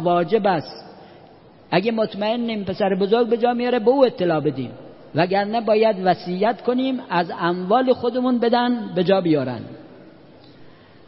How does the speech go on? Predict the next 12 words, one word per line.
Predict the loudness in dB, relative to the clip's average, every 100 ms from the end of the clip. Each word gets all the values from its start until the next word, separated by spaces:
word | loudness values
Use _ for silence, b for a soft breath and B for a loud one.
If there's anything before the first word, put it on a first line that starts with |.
| B -20 -20 -18 0
اگر | 2 2 0
پسر | -2 -4 -2 -2 0
بزرگ | 2 2 0
این | -2
واجب | 0 0 2 0
رو | 0
انجام | -2 -2 -2 0 0
ندهد، | 2 2 0 -2
بر | 0 2
عهده | 2 2 2
دیگران | 2 2 4 4 2
نیست، | 0 2 0 -2 -8 -16